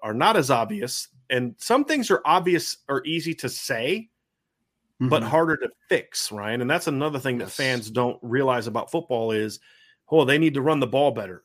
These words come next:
Speaker 1: Uh, o-, okay, how? Right?
Speaker 2: It's,
Speaker 1: They
Speaker 2: and,
Speaker 1: need to th-,
Speaker 2: and
Speaker 1: throw
Speaker 2: it
Speaker 1: the ball downfield better. Okay, how?
Speaker 2: And
Speaker 1: And
Speaker 2: from
Speaker 1: that's
Speaker 2: a
Speaker 1: the complex-
Speaker 2: teaching, from a teaching
Speaker 1: Go ahead.
Speaker 2: perspective too, Brian, like, sometimes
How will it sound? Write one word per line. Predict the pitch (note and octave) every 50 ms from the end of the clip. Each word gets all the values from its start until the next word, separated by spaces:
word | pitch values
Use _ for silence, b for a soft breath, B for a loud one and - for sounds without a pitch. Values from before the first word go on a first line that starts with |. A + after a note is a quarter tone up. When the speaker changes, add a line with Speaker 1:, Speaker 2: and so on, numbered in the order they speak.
| -
Speaker 1:
Uh, | -
o-, | G#2+ - G#2+ B2 C#3+ D3 - -
okay, | A2 C3+ D3 - B2+ A2+ A#2 B2+ C#3+ C3 _ _ _
how? | - - - D#3 D3 A#2 F#2+ D#2+ - _ _ _ _ _ _ _ _ _ _ _ _ _ _ _ _ _ _ _ _ _ _
Right? | - A#2 A#2 B2+ C#3 C3+
Speaker 2:
It's, | - - -
Speaker 1:
They | - F3+ F3+
Speaker 2:
and, | E3
Speaker 1:
need | E3 E3
to | D#3
th-, | C3 - - F3
Speaker 2:
and | B2+ B2+
Speaker 1:
throw | - F3+
Speaker 2:
it | D#3+
Speaker 1:
the | D3+
ball | C3 D3+ D3+ C#3+
downfield | C3 C#3+ C#3 C3 C3+ - D#3+ C#3
better. | B2 A#2 G2+ G2+ - -
Okay, | C#3 D3 - - B2+ C3 C3+ C#3+ C#3 _ _ _ _ _
how? | - - - F3+ E3+ C#3+ G#2 - - - - _ _ _ _ _ _ _ _ _ _ _ _ _ _ _ _ _ -
Speaker 2:
And | E3
Speaker 1:
And | D#3+ A#2+
Speaker 2:
from | G#3+ A3+
Speaker 1:
that's | B3+ B3
Speaker 2:
a | -
Speaker 1:
the | -
complex- | A#2+ G#2 - - F#3+ F3+ -
Speaker 2:
teaching, | A3+ A3 G3+ B2 G#2 - _ _ _ _ _ _ _
from | - - F#3+ G#3 B3
a | A3
teaching | - - F#3 F#3 F3+ - G#3+
Speaker 1:
Go |
ahead. | G3+
Speaker 2:
perspective | G#3+ G3+ - - - F#3+ F3+ F#3 E3 C#3 -
too, | - D3 D3+
Brian, | D3+ E3+ E3+ F3 F#3 G3 G3 F#3 C#3+
like, | B2 B2+ B2
sometimes | - - F#3 A3+ - D#4 D4+ A3+ F3+ C#3+ -